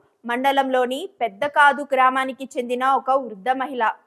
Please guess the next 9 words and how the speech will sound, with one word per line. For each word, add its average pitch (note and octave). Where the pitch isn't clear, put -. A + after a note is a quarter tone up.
పేరు A#3+
పద్మావతి. A3
చిన్ననాటి E4+
నుంచే E4
భక్తి, D4+
ఆధ్యాత్మికలో C4+
మునిగిపోయిన B3+
పద్మావతి B3+
గారికి A#3